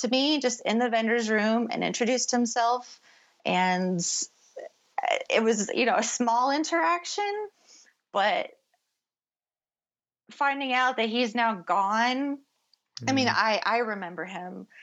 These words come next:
Speaker 1: and I am so, so grateful that I had that moment, even though it was short, even though our friendship really only exists as a connection on, on Facebook, aside from, you know, those five minutes that, that we spent talking. Um, it was a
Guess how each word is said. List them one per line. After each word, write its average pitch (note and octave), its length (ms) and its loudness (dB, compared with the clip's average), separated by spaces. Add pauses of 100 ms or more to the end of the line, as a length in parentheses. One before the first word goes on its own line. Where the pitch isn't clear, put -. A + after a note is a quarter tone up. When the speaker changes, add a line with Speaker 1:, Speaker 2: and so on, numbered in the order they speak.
(220)
Speaker 1:
and A3 140 0
I G#3+ 60 2
am G#3+ 140 0
so, C#4 420 -2
so A3 240 -4
grateful F3 500 -2
that F#3 140 -2
I G3 100 2
had F#3 240 0
that - 200 0
moment, E3+ 440 -4
even C4 300 2
though G#3 160 2
it E3 40 -2
was F3+ 160 0
short, - 420 2 (360)
even A#3+ 320 2
though A#3+ 140 2
our A#3 180 2
friendship A#3 540 -2
really F#3+ 320 2
only G3+ 300 0
exists F#3+ 540 -2
as F3 140 2
a G3 80 2
connection F#3+ 560 0
on, F#3 220 0
on G3+ 180 2
Facebook, G3+ 640 0 (100)
aside G3 440 0
from, G3+ 420 0
you F#3+ 120 0
know, F#3 180 2
those F#3+ 220 2
five F#3 280 0
minutes F3+ 560 -2
that, F3+ 320 0 (220)
that F3+ 140 2
we F#3 100 2
spent - 280 -2
talking. - 640 -2 (480)
Um, F3 440 0
it F#3 120 2
was G3 440 0 (200)
a F#3+ 140 2